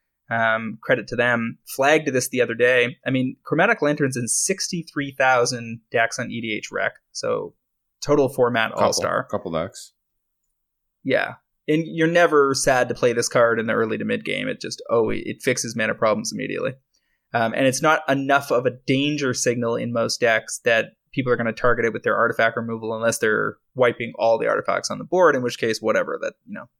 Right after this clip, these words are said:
Speaker 1: that reset affects everybody. Um, so copies of this have been draining and draining.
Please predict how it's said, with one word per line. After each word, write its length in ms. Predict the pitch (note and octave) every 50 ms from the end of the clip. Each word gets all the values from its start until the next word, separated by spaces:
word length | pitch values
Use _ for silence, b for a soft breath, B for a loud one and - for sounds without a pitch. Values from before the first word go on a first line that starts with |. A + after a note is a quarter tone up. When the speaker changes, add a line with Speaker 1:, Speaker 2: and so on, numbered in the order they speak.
| _ _ -
Speaker 1:
that 200 | A2 A2 G#2+ -
reset 320 | A#2 A#2+ - - - F#2+ - -
affects 280 | - - - - - -
everybody. 360 | A#2 A#2 A2 G#2+ - - - - b b b b b b b b b b b b _ -
Um, 520 | B2 A#2 A2+ A2 A2+ A2 - - - C3 - _ _ _ _ _ _ _ _ _ _ _ _ _ _ _ _
so 600 | - - - D3 C#3 C#3 C3+ C3 B2+ B2+ - - _ _ _ _ _
copies 420 | - - D#3+ F3+ G3+ - B3 G#3
of 120 | F#3+ F3 D#3+
this 180 | D#3 D#3 D#3
have 120 | - D3 -
been 120 | B2+ A#2+
draining 340 | A2+ - A2+ A2+ C3 D#3 F#3
and 80 | F3 C#3
draining. 340 | A#2+ A2 G#2+ G2+ G#2+ -